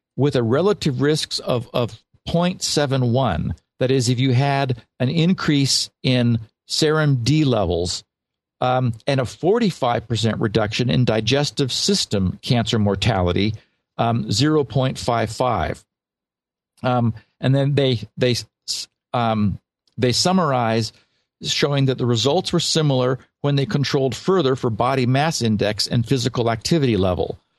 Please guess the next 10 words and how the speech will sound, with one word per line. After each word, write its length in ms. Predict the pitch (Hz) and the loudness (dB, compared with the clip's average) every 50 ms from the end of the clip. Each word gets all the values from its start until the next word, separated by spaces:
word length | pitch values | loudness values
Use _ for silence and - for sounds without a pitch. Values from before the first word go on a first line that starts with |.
| _ | _
So 260 | - - - 143 139 | -6 -2 0 0 0
basically 500 | 131 117 127 165 190 175 - 135 135 139 | 2 2 2 2 2 0 0 0 0 0
saying 360 | 127 - - 147 143 143 139 123 | 0 0 0 0 2 2 2 2
that 120 | 135 - | 0 0
when 240 | - 135 135 135 123 - - _ _ _ | 0 0 0 0 -2 -4 -8 _ _ _
all 260 | - 135 151 180 190 | -2 0 2 2 2
other 400 | 185 180 165 175 170 170 165 - - | 2 2 2 2 2 2 0 -2 -2
influences 800 | 156 160 180 170 - - 143 135 127 123 120 - - 123 117 113 | -2 0 0 0 0 -2 0 0 2 0 0 0 0 0 0 0
were 180 | 117 117 117 110 | 2 2 2 2
removed, 600 | 107 113 113 110 110 107 104 101 107 104 107 | 2 2 2 4 4 4 2 2 0 0 -4